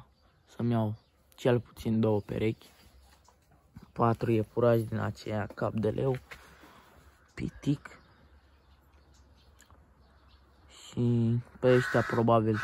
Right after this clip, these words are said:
am să-i vând, dacă nu scoate iepuroaica, mai mult ca sigur o vând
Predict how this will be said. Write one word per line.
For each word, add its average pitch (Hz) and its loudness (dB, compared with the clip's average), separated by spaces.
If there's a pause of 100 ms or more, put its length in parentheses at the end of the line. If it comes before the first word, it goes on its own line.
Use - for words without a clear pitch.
(120)
am 117 2
să-i 117 0
vând, 139 2 (400)
dacă 117 2
nu 120 2
scoate 117 2
iepuroaica, 113 4 (500)
mai 117 4
mult 120 2
ca 113 2
sigur 110 0
o 110 2
vând 127 0